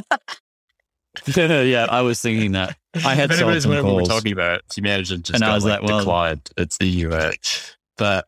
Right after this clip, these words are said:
Speaker 2: yeah, that's sort of the way I see it. It's like, oh, well,
Speaker 1: <laughs>
Speaker 2: you know,
Speaker 1: Oh,
Speaker 2: um,
Speaker 1: just hearing you say that out loud again just, like, makes my stomach feel not nice.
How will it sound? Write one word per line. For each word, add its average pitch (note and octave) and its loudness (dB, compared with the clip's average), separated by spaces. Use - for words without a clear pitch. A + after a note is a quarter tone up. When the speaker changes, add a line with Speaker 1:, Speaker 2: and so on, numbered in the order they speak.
Speaker 2:
yeah, A#2 0
that's E3 0
sort G3 0
of F3 -2
the C#3+ -6
way B2 2
I F#2 -2
see D#2+ -6
it. D2 -8
It's F2 2
like, E2 -2
oh, B2 2
well, F#2+ 2
Speaker 1:
<laughs> - -10
Speaker 2:
you G2+ 0
know, F2 0
Speaker 1:
Oh, A#2+ 2
Speaker 2:
um, F#2+ -2
Speaker 1:
just E3+ 0
hearing E3+ 2
you D3+ 2
say A2+ 0
that G#2 0
out G2 -2
loud F#2 0
again G2+ 0
just, F#2+ -4
like, G2 -2
makes F#2+ 0
my F2 2
stomach F2+ -2
feel F#2 0
not F2 0
nice. - -4